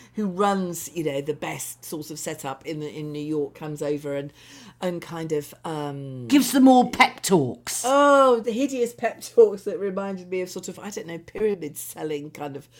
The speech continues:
Speaker 1: horrible situations. I remember I did that once. My God,
Speaker 2: You
Speaker 1: my
Speaker 2: didn't?
Speaker 1: father was fur-, yeah, I did. I remember going along to it, and my father said, "That'll be pyramid selling." "No, it's not. No, it's not. Don't be ridiculous. It's not
Speaker 2: What was
Speaker 1: that."
Speaker 2: it for?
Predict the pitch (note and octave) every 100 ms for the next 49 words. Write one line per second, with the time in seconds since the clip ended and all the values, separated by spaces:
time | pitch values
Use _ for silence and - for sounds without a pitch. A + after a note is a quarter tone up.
0 | - _ - F3 F3+ E3 D#3+ F#3 - E3
1 | D#3 D#3+ - C#3 D3+ C3+ C#3 D3 C#3+ F#3
2 | F3+ - - - B2+ C#3 D#3+ D#3+ D#3 E3
3 | - A#3 C#3+ B2 A#2+ - - C#3+ - _
4 | - A#4+ A#4+ A4 A4+ A4 _ _ B3+ C4+
5 | C4+ A#3+ A#3+ A#3 A3+ A3+ A#3+ A3+ E3 D#3+
6 | D#3+ E3 D#3 D#3 D3+ E3 - D3+ - B3
7 | F#3+ D3+ - B2 C#3 G#3+ G3 D#4 - B3+
8 | C4 A3+ A3+ D4+ D4 A#3+ C4+ - - -
9 | D5 F5 D4 C#4+ D4+ E4 C4 A#3 C4 A#3+
10 | D4+ - - A#3+ A3+ G#3+ D#4 F#4 D4+ D#4
11 | D4 F#4+ G#4 C5 G#4+ D#3 F#2